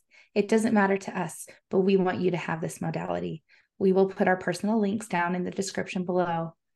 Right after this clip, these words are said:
and we can connect and get you going. I'm really excited for your future, wherever that brings you, but I invite you to look within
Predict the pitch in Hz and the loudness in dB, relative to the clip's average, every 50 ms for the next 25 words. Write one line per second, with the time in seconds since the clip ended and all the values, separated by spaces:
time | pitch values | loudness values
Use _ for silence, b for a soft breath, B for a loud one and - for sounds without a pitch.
0 | _ _ _ _ _ _ _ _ _ _ - 190 190 175 180 185 180 180 - 185 | _ _ _ _ _ _ _ _ _ _ -2 0 0 2 2 0 0 -2 -4 -6
1 | 175 175 - 190 180 175 170 165 - - - - - - _ _ _ _ _ _ | -6 -6 -4 -4 -2 -2 -2 -4 -6 -8 -14 -18 -20 -20 _ _ _ _ _ _
2 | _ _ _ _ _ _ _ _ - 180 185 185 180 160 - - - 190 - - | _ _ _ _ _ _ _ _ -6 -4 -4 -2 -4 -4 -6 -6 -8 -6 -4 -4
3 | - - 123 - - - - _ _ _ _ _ _ _ _ _ _ _ _ _ | -6 -6 -6 -8 -12 -14 -16 _ _ _ _ _ _ _ _ _ _ _ _ _
4 | _ _ - - 196 190 196 202 196 196 190 180 180 175 175 - - - - 170 | _ _ -6 -2 0 2 4 6 6 6 6 6 6 4 2 0 -4 -4 -2 -2
5 | 165 165 160 147 147 170 165 - - 180 170 170 165 165 - - 180 175 - - | 0 0 0 0 -2 -4 -6 -8 -4 -4 -2 -2 -4 -6 -6 -6 -6 -6 -4 -2
6 | 185 170 165 165 - b b b b - 185 180 185 180 180 175 175 160 - 160 | -2 -2 -2 -4 -6 b b b b -2 2 2 2 2 2 2 2 0 -2 -2
7 | 175 170 170 175 170 - - - 170 156 165 165 - _ _ _ _ _ _ _ | -4 -4 -4 -4 -6 -8 -8 -6 -6 -6 -8 -10 -14 _ _ _ _ _ _ _
8 | _ - 190 190 180 175 175 180 180 175 170 160 170 - 180 185 185 - - 180 | _ -4 0 0 0 0 0 -2 -2 0 0 0 0 2 2 0 0 -2 -4 -4
9 | 165 165 165 - 170 160 - - 175 175 170 165 165 151 - | -4 -4 -4 -4 -6 -8 -6 -6 -6 -4 -4 -6 -6 -8 -10